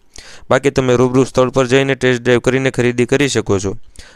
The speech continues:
હવે થ્રેશરના ઓનરની વાત કરીએ તો કરણભાઈ પાસે થ્રેશર જોવા મળશે. થ્રેશરની કિંમતની વાત કરીએ તો કરણભાઈ દ્વારા એક લાખ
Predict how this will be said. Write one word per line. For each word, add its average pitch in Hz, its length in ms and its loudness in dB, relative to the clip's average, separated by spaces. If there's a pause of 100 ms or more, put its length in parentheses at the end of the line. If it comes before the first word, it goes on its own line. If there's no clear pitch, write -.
હવે 110 100 -2
થ્રેશરના 135 480 -2
ઓનરની 139 440 0
વાત 139 200 -2
કરીએ 143 280 -4
તો 127 120 0
કરણભાઈ 123 420 0
પાસે 120 280 0
થ્રેશર 117 340 0
જોવા 139 240 2
મળશે. 139 340 -4 (480)
થ્રેશરની 135 440 -2
કિંમતની 143 480 0
વાત 143 200 0
કરીએ 151 260 2
તો 123 140 0
કરણભાઈ 131 420 0
દ્વારા 131 240 2
એક 123 240 0
લાખ 131 200 2